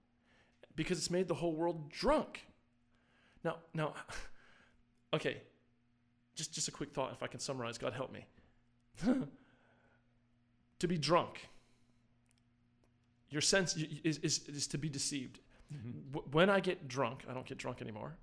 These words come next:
Speaker 1: but when I've been drunk, what I notice is, um, I enter into a, a false reality.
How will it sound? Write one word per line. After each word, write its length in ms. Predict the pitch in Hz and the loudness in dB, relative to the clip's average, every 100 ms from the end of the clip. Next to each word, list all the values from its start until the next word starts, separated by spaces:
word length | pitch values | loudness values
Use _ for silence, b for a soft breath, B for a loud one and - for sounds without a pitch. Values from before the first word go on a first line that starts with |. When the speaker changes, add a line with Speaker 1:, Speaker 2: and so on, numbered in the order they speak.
| - | -10
Speaker 1:
but 120 | - | -4
when 120 | 151 | 0
I've 160 | 165 156 | 0 2
been 180 | 170 156 | 2 2
drunk, 320 | 147 123 139 - | 2 0 -4 -4
what 120 | 135 | -2
I 40 | |
notice 440 | 135 160 147 120 - | 4 4 6 2 0
is, 360 | 135 131 - - b b b - | 0 2 -2 -4 b b b 0
um, 320 | 127 127 127 - - _ _ _ _ | 2 2 -4 -14 -20 _ _ _ _
I 120 | 147 180 | 4 6
enter 300 | 185 165 175 | 6 6 4
into 460 | 160 156 156 147 131 | 4 4 4 6 4
a, 60 | 123 - - - | 2 -4 -16 -8
a 80 | - | -6
false 540 | - - 151 147 - | -4 6 8 8 2
reality. 520 | 135 120 107 120 - | 0 0 0 -4 -6